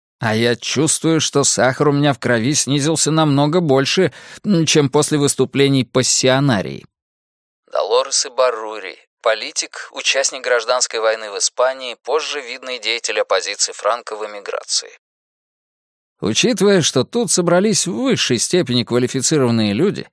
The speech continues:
за исключением этой дуры Мерседитас, и все способны достойно выполнить задачу, пойду-ка я поищу хорошую кондитерскую, чтобы подкрепить силы, а попутно куплю розу для Бернарды».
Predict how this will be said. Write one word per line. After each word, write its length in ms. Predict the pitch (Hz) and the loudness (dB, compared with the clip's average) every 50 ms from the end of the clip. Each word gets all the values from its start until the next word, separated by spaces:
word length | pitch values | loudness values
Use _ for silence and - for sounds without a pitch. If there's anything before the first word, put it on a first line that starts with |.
| _ _ - - - | _ _ -20 -20 -12
за 160 | - 214 262 214 | -6 -2 0 0
исключением 600 | - - 226 208 - - 196 170 151 156 156 160 | 0 2 2 2 4 4 4 4 4 4 4 2
этой 240 | - - 160 156 | 2 2 2 2
дуры 420 | 139 131 123 190 208 160 147 147 139 | 2 2 2 4 4 4 4 4 4
Мерседитас, 840 | 139 143 131 - - 156 170 151 113 95 78 - - - - - - - - - - - - | 4 2 2 2 0 0 0 0 -2 -4 -6 -6 -8 -8 -8 -8 -10 -14 -20 -20 -20 -20 -6
и 300 | - - 143 143 139 135 | 0 2 4 4 4 2
все 280 | 117 - - 156 165 147 | 2 2 2 2 2 2
способны 720 | - - 120 120 - - - 156 139 123 131 127 120 113 110 | 2 2 2 2 2 2 2 2 2 2 2 2 2 0 0
достойно 580 | 113 - - 220 - - 160 139 113 98 95 92 | 0 0 0 0 2 2 2 2 4 2 0 0
выполнить 420 | 107 107 - 107 104 104 98 87 | -2 -2 -2 -2 -2 -2 -2 -2
задачу, 720 | 76 98 107 113 214 226 190 - - - 156 143 117 95 - _ _ _ _ | -2 -2 0 2 2 0 0 0 0 0 2 2 2 0 -4 _ _ _ _
пойду-ка 640 | - 95 98 101 104 90 90 101 - 294 202 - - 247 | 0 0 2 2 0 -2 0 0 0 0 0 0 0 2
я 220 | 233 185 202 214 | 2 4 2 2
поищу 560 | - - 165 165 151 120 - - - 175 185 | 2 0 0 2 2 0 0 0 2 2 2
хорошую 500 | - - 135 123 127 151 - - 139 139 | 4 4 4 4 4 2 0 0 -2 0
кондитерскую, 800 | - 127 120 117 101 107 151 - 147 131 117 - - 120 107 87 | 0 0 0 0 0 -2 0 0 0 -2 -2 -2 -2 -2 -4 -2
чтобы 300 | - - 120 113 107 - | -2 -4 -4 -4 -4 -6
подкрепить 500 | - 104 - - 120 110 - 117 101 - | -6 -8 -4 -2 -4 -2 -2 -2 -2 -2
силы, 460 | - - 131 117 92 71 57 - - _ - - - _ _ | 0 0 0 0 0 -2 -4 -8 -12 _ -20 -20 -20 _ _
а 100 | - - | 0 2
попутно 460 | 240 277 269 - 302 277 - 262 240 - | 4 4 2 2 0 -2 0 -2 0 2
куплю 340 | 208 185 - 196 190 180 | 0 0 2 2 2 4
розу 300 | 143 120 113 110 110 117 | 4 4 2 0 0 -2
для 140 | 107 113 113 | -2 -2 0
Бернарды». 640 | 107 117 113 110 107 107 104 101 95 87 95 92 - | 0 0 0 0 0 2 0 0 0 -2 -4 -6 -6